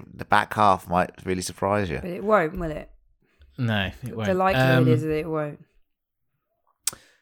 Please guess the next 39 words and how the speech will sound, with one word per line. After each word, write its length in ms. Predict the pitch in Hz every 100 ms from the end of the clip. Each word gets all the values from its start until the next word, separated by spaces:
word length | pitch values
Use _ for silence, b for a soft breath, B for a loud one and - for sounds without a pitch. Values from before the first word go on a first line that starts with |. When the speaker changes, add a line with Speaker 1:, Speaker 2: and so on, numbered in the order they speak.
| b
Speaker 3:
It's 80 | - -
just 180 | -
a 40 | 170
shit 320 | - 165 -
scene, 360 | - 180 165 170
isn't 240 | 175 160
it? 180 | 117 110
It's 220 | 123 -
like, 520 | 143 135 127 - - _ _ _ _
it's 200 | - 135
almost, 520 | - 196 190 143 - 131
like, 420 | 120 117 - - _ _ _
sitcom-esque. 1040 | - - - - 120 101 90 87 - - - _ _ _ _ _ _ _ _ _ _ -
It's 180 | 117 123
like, 200 | 117 107
no, 80 | 151 170 170
Speaker 2:
It's 280 | 160 156
very 180 | 359 330
Speaker 3:
like, 0 |
you 60 | 254
could 60 |
Speaker 2:
predictable, 600 | 226 208 185 - 180 147
Speaker 3:
see 160 | 143 220
that 160 | 160 135
in 60 |
Speaker 2:
like 60 | 127
Speaker 3:
Friends, 540 | - 156 139 104 92
couldn't 260 | - 127 -
you? 140 | 90 - _ _ _ _ _ _ _ _ _
It's 140 | - 87
Speaker 1:
Yeah. 140 | 87
Speaker 3:
like, 80 | -
"Oh, 840 | 107 110 160 170 165 160 156 147 139 143
Ross, 160 | 160 302
Speaker 2:
See, 80 | 311
what 220 | 370 156
Speaker 3:
why 200 | 156 156
have 160 | 143
you" 280 | 147 135 123